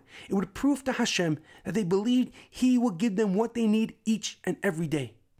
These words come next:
That they have changed their mindset and outlook from not trusting Moshe when he first came to redeem them in Egypt, to completely believing in Hashem and in Moshe,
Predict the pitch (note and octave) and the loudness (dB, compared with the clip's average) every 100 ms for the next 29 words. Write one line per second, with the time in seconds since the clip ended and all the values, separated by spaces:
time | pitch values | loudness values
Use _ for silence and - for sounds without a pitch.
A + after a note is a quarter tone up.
0 | _ _ _ F3 G#3+ - G#3 A3 - A#3+ | _ _ _ -4 -2 0 0 0 0 0
1 | B3 A#3+ G#3 A3 G3+ A3 A#3+ - A#3 - | 2 2 2 0 2 0 0 -2 -4 -4
2 | G3+ C4 A#3 - - - - F#3+ F#3+ C4 | -2 -2 -2 -8 -14 -20 -4 0 0 0
3 | C#4+ - B3 A3+ G#3 A#3 - G#3+ F#3 G#3 | -2 -2 0 0 2 0 0 0 0 0
4 | - C4+ C4+ - - C4 A#3+ G3+ A3 G3+ | 0 -2 0 -2 0 0 0 -2 -2 0
5 | B3 A#3 A3+ G3+ A3+ A3+ G3+ - _ _ | 2 2 0 0 0 0 -4 -8 _ _
6 | _ _ - - E3 - B3 G#3+ D#3 E3 | _ _ -6 -2 -4 -2 0 0 0 0
7 | G3 D#3+ C#3+ - _ C#3+ D3+ - D#3+ D3 | 0 -2 -2 -12 _ -2 -2 0 0 0
8 | D3 - _ - D3 D3+ D#3 G3+ - | -4 -14 _ -4 -2 2 0 0 -4